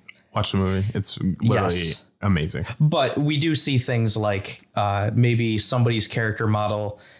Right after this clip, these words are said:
Speaker 2: their, o-, okay, we saw this with, like, Overwatch, right? They would try to rename McCree
Speaker 1: Yeah.
Speaker 2: because it was named after a person who was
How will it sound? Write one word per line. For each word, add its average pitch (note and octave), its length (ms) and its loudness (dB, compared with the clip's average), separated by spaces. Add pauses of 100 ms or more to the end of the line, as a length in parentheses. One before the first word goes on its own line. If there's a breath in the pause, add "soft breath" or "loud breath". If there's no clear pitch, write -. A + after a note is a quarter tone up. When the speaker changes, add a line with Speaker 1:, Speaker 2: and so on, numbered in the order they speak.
(140 loud breath)
Speaker 2:
their, G#2 680 0
o-, - 260 -2
okay, B2+ 160 0
we B2 120 4
saw C3 160 0
this B2+ 160 -2
with, A2+ 100 0
like, G#2+ 140 -2
Overwatch, F2+ 640 -4
right? G#2 180 -2
They G#2+ 120 -4
would G#2 120 0
try A2 180 -2
to G2+ 340 -2
rename G#2+ 600 0
McCree A2 540 -2 (200 loud breath)
Speaker 1:
Yeah. A2+ 160 2
Speaker 2:
because A2+ 300 0
it A2 80 -4
was G#2 140 -2
named G#2 260 -2
after G2+ 340 -4
a G2+ 40 -4
person G2+ 520 0
who A2 140 4
was G2+ 600 -2